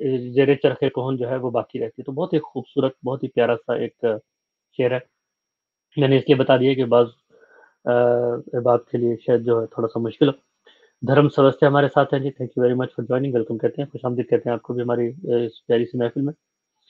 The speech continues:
गमे ज़माना की सख्तियों से हुई है पामाल तबे अख्तर, गमे ज़माना की सख्तियों से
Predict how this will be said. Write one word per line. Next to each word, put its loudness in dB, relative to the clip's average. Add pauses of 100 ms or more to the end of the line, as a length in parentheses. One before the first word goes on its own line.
(220)
गमे 6
ज़माना 6
की 2
सख्तियों 2
से 4
हुई 2
है 2
पामाल 2
तबे -4
अख्तर, -6 (1600)
गमे 2
ज़माना 4
की -2
सख्तियों -2
से -2